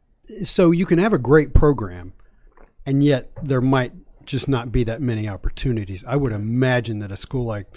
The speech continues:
like Alabama football, I think they're gonna be crawling with N I L opportunities. But you take something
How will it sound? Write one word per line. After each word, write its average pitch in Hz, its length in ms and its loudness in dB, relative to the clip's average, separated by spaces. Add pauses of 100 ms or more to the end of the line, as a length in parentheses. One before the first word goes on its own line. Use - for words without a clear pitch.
(260)
like 107 140 -6
Alabama 127 480 0
football, 147 480 0
I 127 120 -2
think - 180 -6
they're 120 100 -6
gonna 110 180 -6
be 95 140 -10
crawling 120 760 -2
with 101 220 -10
N 113 140 -4
I 101 160 -8
L 98 180 -8
opportunities. 101 640 -4 (380)
But 143 140 0
you 165 60 -8
take 151 220 2
something 139 280 -2